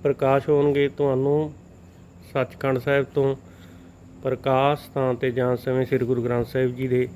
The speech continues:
ਦਰਸ਼ਨ ਕਰਵਾਵਾਂਗੇ। ਉਸ ਤੋਂ ਬਾਅਦ ਅੱਜ ਜੋ ਹੁਕਮਨਾਮਾ ਸਾਹਿਬ ਆਉਣਗੇ, ਉਹ ਵੀ ਤੁਹਾਨੂੰ ਸਰਵਣ ਕਰਵਾਵਾਂਗੇ। ਇੱਕ ਵਾਰ ਤੁਸੀਂ ਜਦੋਂ ਅੰਮ੍ਰਿਤ ਵੇਲੇ ਉੱਠੋਗੇ,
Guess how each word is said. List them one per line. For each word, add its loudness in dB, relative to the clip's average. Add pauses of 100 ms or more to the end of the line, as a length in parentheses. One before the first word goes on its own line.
(360)
ਦਰਸ਼ਨ -4
ਕਰਵਾਵਾਂਗੇ। 0 (1160)
ਉਸ -4
ਤੋਂ 4
ਬਾਅਦ 2
ਅੱਜ -2
ਜੋ 2
ਹੁਕਮਨਾਮਾ 0
ਸਾਹਿਬ 2
ਆਉਣਗੇ, 2 (1200)
ਉਹ 2
ਵੀ 0
ਤੁਹਾਨੂੰ 2
ਸਰਵਣ 0
ਕਰਵਾਵਾਂਗੇ। 2 (2000)
ਇੱਕ 2
ਵਾਰ 4
ਤੁਸੀਂ -4
ਜਦੋਂ 2
ਅੰਮ੍ਰਿਤ 0
ਵੇਲੇ 2
ਉੱਠੋਗੇ, 0